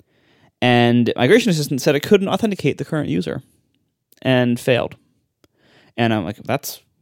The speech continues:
weird." Okay, I rebooted. Same thing. Okay, I guess this isn't happening today. <laughs> So anyway, so I just set it up as new and I ran some tests. Um, and I don't have, I have almost nothing on it yet, but I,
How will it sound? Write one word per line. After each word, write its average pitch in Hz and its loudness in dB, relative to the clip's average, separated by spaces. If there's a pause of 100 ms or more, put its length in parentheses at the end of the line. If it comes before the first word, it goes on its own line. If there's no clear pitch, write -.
(220)
weird." 104 0
Okay, 120 0
I 131 0
rebooted. 113 4 (240)
Same 208 4
thing. 170 0 (1000)
Okay, 104 2 (360)
I 131 0
guess 208 2
this 185 4
isn't 175 4
happening 147 0
today. 143 4
<laughs> - -20 (800)
So 156 4 (380)
anyway, 156 6 (220)
so 175 6
I 151 6
just 208 0
set 214 6
it 175 4
up 165 4
as 131 4
new 107 2
and 98 2
I 104 2
ran 107 0
some 104 -10
tests. - -12 (320)
Um, 98 -4
and 104 -2
I 104 4
don't 120 2
have, 120 2
I 127 0
have 127 2
almost 170 2
nothing 139 0
on 123 4
it 110 0
yet, 98 -2
but - -8
I, 98 0